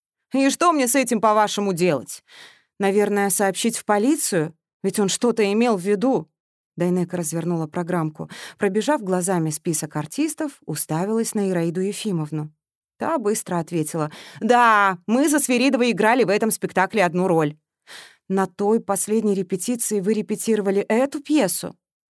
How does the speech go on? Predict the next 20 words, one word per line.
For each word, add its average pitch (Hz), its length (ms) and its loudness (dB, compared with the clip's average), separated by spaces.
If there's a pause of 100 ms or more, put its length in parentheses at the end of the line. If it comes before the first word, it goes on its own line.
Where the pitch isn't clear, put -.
«Кажется, 196 420 -2
да». 156 320 -2 (480)
Дайнека 175 420 -2
огляделась. 160 680 -4 (280)
«Есть 226 260 -2
у - 20 -2
вас 190 220 -2
интернет?» 160 520 -4 (760)
«Можете 247 500 0
сесть, 202 400 0
вот 214 260 0
мой 160 140 0
компьютер», 165 640 -6 (340)
сказала 160 400 -4
ей 151 200 -2
Гурина. 156 480 -6 (480)
Расположившись 165 800 -6
за 156 120 -8
столом 156 400 -4
методиста, 220 680 -4